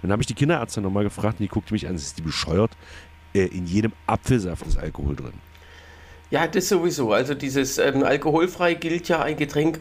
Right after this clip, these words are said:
Speaker 2: unter null Komma fünf, ähm, Prozent,
Speaker 1: Genau.
Speaker 2: <clears throat> weil eben, wenn ein Apfelsaft ganz beginnt zu gären oder wenn ein Apfel einfach nur rumliegt, ja?
Speaker 1: Ja.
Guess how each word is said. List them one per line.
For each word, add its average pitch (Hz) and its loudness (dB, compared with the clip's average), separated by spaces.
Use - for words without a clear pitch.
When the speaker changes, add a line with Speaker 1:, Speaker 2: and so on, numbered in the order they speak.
Speaker 2:
unter 175 2
null 160 0
Komma 165 2
fünf, 165 -2
ähm, 143 2
Prozent, 151 4
Speaker 1:
Genau. 202 4
Speaker 2:
<clears throat> - -6
weil 147 2
eben, 156 2
wenn 139 4
ein 135 2
Apfelsaft 156 0
ganz 170 0
beginnt 160 -2
zu 156 0
gären 143 2
oder 147 2
wenn 151 4
ein 147 2
Apfel - 0
einfach 151 2
nur 156 4
rumliegt, 180 2
ja? 170 2
Speaker 1:
Ja. 127 4